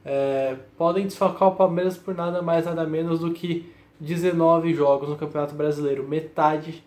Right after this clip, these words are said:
do campeonato. É, maluquice, né? Maluquice. Em compensação, pro jogo contra o Universitário do Peru,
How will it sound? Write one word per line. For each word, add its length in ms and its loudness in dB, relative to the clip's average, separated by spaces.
do 100 -10
campeonato. 680 -6
É, 600 -4
maluquice, 640 -2
né? 280 -4
Maluquice. 800 -2
Em 120 -4
compensação, 920 0
pro 120 0
jogo 320 2
contra 480 -8
o 20 -2
Universitário 640 -2
do 80 -4
Peru, 420 0